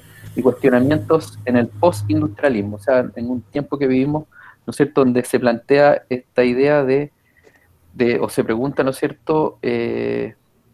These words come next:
afirmándonos en una propia cultura del hacer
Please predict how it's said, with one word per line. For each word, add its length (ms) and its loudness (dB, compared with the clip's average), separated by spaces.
afirmándonos 1080 0
en 160 -2
una 420 2
propia 380 4
cultura 460 2
del 140 4
hacer 340 0